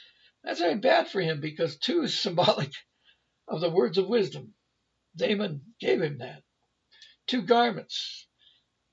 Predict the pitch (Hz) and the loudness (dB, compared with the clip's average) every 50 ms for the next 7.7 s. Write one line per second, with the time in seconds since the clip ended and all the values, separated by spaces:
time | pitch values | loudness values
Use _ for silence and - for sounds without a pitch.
0 | _ _ _ _ _ _ _ _ _ _ - 247 240 208 254 240 208 190 180 165 | _ _ _ _ _ _ _ _ _ _ -6 -6 -2 0 0 0 0 -2 -4 -8
1 | - 156 - - 165 - - 151 131 117 117 - _ _ _ _ _ _ - - | -12 -14 -10 -6 -4 -2 -2 -2 -4 -8 -14 -18 _ _ _ _ _ _ -20 -20
2 | _ _ _ _ - - 226 190 196 196 196 185 - - - 175 180 - 160 165 | _ _ _ _ -2 0 2 4 4 2 2 0 -6 -8 -10 -6 -4 -2 -2 -2
3 | 165 147 151 - - 190 151 - - - - _ _ _ _ _ _ - - 226 | -4 -6 -10 -12 -14 -18 -18 -16 -18 -20 -20 _ _ _ _ _ _ 0 2 2
4 | 269 262 247 196 151 131 - - - - _ 160 170 196 220 214 196 156 190 202 | 4 4 4 2 2 -2 -6 -12 -18 -20 _ 2 4 6 6 6 6 6 8 10
5 | 220 226 220 208 190 165 143 143 139 135 131 135 135 135 127 120 - - 127 - | 10 10 8 6 2 -2 -4 -4 -6 -6 -6 -8 -10 -10 -8 -10 -8 -10 -10 -10
6 | - - - - - _ _ _ _ _ _ _ _ _ _ _ _ _ _ - | -12 -14 -18 -20 -20 _ _ _ _ _ _ _ _ _ _ _ _ _ _ -8
7 | - 220 - 180 175 - 214 196 190 - - - - - | -4 -2 -2 -2 -2 0 0 -2 -2 -2 -8 -10 -10 -10